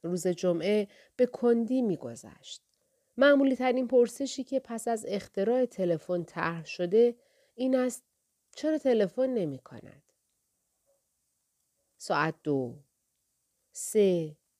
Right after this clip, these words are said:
و چهار شد و هوگو تماس نگرفت. استر دراز کشیده بود روی تخت و ابر شلوار پوش مایاکوفسکی را می‌خواند. چون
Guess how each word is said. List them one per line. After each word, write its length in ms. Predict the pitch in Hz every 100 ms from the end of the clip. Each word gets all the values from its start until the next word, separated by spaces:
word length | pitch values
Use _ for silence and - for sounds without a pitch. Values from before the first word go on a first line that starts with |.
| _ _ _ _
و 80 | 214
چهار 480 | 220 262 233 277 285
شد 340 | - 208 202 180
و 200 | 180 170
هوگو 360 | 165 175 165 180
تماس 540 | 190 165 165 175 -
نگرفت. 800 | 208 185 123 - - _ _ _ _ _ _ _ _ _ _ _ _ _ _ _ _ _ _ _ _ _ _ _
استر 280 | 254 262 294
دراز 500 | 247 247 220 226 -
کشیده 400 | 208 202 196 190
بود 240 | 185 185
روی 200 | 185 190
تخت 380 | 175 202 220 -
و 200 | 254 254 - _ _ _ -
ابر 300 | 269 254 240
شلوار 560 | - 180 170 165 165
پوش 340 | 156 - 196 208
مایاکوفسکی 960 | 190 175 170 160 - 165 - - 226
را 160 | 214 175
می‌خواند. 500 | 131 123 - - - _ _ _ _ _
چون 280 | - 196 190